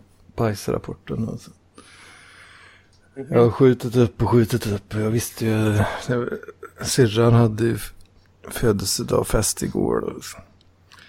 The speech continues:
Speaker 1: Sen har jag, jag, jag har skjutit upp, skjutit upp. Tänkte, ja, men då gör jag det sista nu idag här.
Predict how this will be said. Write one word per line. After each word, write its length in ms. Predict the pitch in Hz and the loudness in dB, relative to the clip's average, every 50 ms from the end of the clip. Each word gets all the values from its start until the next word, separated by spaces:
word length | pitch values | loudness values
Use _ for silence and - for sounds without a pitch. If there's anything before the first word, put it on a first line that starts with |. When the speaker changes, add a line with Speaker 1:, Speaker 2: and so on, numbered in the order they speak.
| - - - - - - - - _ _ _ | -20 -20 -20 -20 -20 -20 -20 -20 _ _ _
Speaker 1:
Sen 200 | - - 123 110 | -4 0 4 4
har 80 | 110 113 | 6 6
jag, 140 | 117 117 113 | 8 8 8
jag, 400 | 117 117 117 - - - 131 120 | 8 6 6 4 2 2 2 2
jag 60 | 117 | 2
har 60 | 120 | 2
skjutit 420 | 110 - 123 117 110 120 113 - | 2 4 2 4 4 2 0 2
upp, 200 | 110 107 - - | 0 -2 -2 -4
skjutit 240 | - - 117 107 - | -8 -6 -6 -6 -6
upp. 220 | 113 - - - - | -8 -8 -8 -6 0
Tänkte, 300 | - 117 104 95 - 113 | 2 2 2 2 0 2
ja, 140 | 113 117 | 4 4
men 200 | 117 117 117 113 | 6 6 6 6
då 160 | 107 107 107 104 | 4 4 4 2
gör 180 | 104 101 104 | 2 2 2
jag 100 | 98 92 | 0 0
det 60 | 98 | -2
sista 440 | 98 - 101 98 - - - - 95 | -2 -4 -6 -8 -10 -10 -4 -4 -2
nu 260 | 92 95 95 101 - 98 | -2 0 -2 -2 -2 -4
idag 360 | 98 - 104 101 107 - 135 | -4 -4 -4 -4 -2 -2 -2
här. 260 | 110 104 - - 117 | -4 -4 -4 -6 -8